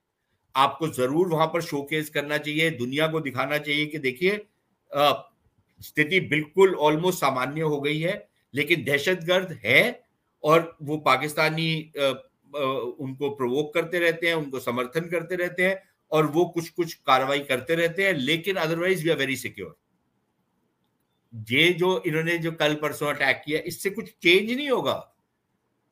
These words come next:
उसे ये थोड़ी होगा कि भारत की सरकार अब हा-, हथियार डालने वाली है, कुछ भी नहीं होगा इससे।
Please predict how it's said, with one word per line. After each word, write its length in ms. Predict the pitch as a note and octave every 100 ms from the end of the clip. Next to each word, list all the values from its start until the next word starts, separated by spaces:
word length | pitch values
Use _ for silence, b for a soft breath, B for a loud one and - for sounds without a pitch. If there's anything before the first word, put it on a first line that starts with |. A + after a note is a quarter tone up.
| _ _ _ C3
उसे 160 | D3
ये 220 | F3 G#3 G#3
थोड़ी 180 | G#3+
होगा 240 | C#4 C4+ B3+
कि 100 | A#3+
भारत 280 | F3 F3+ F#3
की 380 | G3 G3+ F#3 _ _ -
सरकार 480 | D#3+ F#3 F3 F3+ F#3
अब 160 | F#3 D#3
हा-, 320 | C#3 D3+ C#3+
हथियार 420 | C3+ C3 C3+ D#3+
डालने 300 | D#3+ D3 C3+
वाली 280 | A#2 G#2 F#2+
है, 80 | F2+
कुछ 240 | B3+ A3
भी 120 | B3+
नहीं 120 | A#3+
होगा 200 | F#3 A#2+
इससे। 340 | G2 F2 -